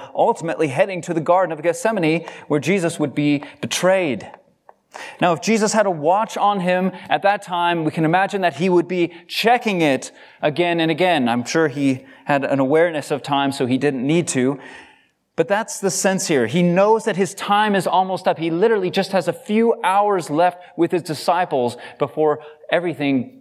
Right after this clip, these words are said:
falls apart for a time and chaos ensues, and they're gonna be a little bit unsure of themselves, and he wants to make sure that he tells them what's important.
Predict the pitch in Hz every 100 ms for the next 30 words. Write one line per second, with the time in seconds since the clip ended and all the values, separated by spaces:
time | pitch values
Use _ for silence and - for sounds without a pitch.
0 | _ - 151 165 160 - 170 165 - 135
1 | 127 120 147 120 104 - - 135 139 135
2 | 180 190 143 123 139 123 180 180 131 127
3 | 131 127 - - 175 185 165 160 156 196
4 | 156 156 - - - - - 220 170 151
5 | 131 147 151 156 190 - 170 185 - 170
6 | 160 147 151 165 190 190 170 147 147 156
7 | 131 - 190 175 127 90